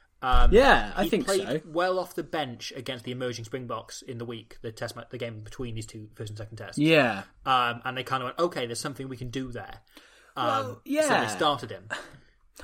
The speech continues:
Speaker 2: On paper, uh, Shaw and O'Connell isn't the most dynamic second row
Speaker 1: No.
Speaker 2: partnership,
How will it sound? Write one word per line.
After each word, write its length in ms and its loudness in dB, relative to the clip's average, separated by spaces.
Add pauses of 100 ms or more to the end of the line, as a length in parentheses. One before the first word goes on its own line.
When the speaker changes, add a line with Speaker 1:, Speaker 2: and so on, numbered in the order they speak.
(120)
Speaker 2:
On 180 6
paper, 600 2 (180)
uh, 140 4
Shaw 320 6
and 80 6
O'Connell 500 4
isn't 300 2
the 80 0
most 300 2
dynamic 500 0
second 260 -6
row 120 4
Speaker 1:
No. 60 2
Speaker 2:
partnership, 520 -2